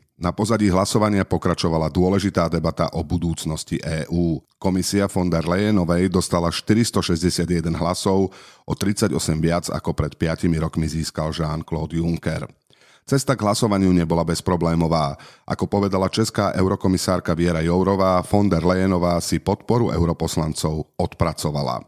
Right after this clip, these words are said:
Na začiatku boli voči jej nominácii skeptickí najmä liberáli a zelení. Tých prvých presvedčila, väčšina z druhej frakcie sa zdržala. Komisia pod vedením nemeckej exministerky obrany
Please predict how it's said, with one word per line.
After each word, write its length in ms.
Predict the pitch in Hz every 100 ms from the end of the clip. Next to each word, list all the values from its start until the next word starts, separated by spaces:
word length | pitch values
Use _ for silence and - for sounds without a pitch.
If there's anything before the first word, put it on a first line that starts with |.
| _ _ _ _ _ _
Na 140 | 107
začiatku 480 | 110 131 127 113 123
boli 160 | 98 92
voči 320 | 87 87 92
jej 60 | 85
nominácii 540 | 87 92 90 87 90
skeptickí 640 | 85 - 80 90 - 92 82
najmä 240 | 80 78
liberáli 640 | 82 87 85 87 82 80 80
a 80 | 85
zelení. 560 | 90 85 85 82 80 64 _ _
Tých 240 | 98 87
prvých 320 | 104 113 92
presvedčila, 720 | 90 87 - 101 107 104 101 - - -
väčšina 360 | 90 - 80 76
z 40 |
druhej 260 | 90 90 85
frakcie 480 | - 78 - - 78 73
sa 160 | 78
zdržala. 560 | 76 78 78 76 73 - - _ _ _ _ _
Komisia 480 | - 127 131 - 123
pod 160 | 110 98
vedením 400 | 104 107 98 92
nemeckej 560 | 98 113 - 90 82
exministerky 760 | 101 92 107 98 - 87 - 82
obrany 480 | 80 82 90 92 98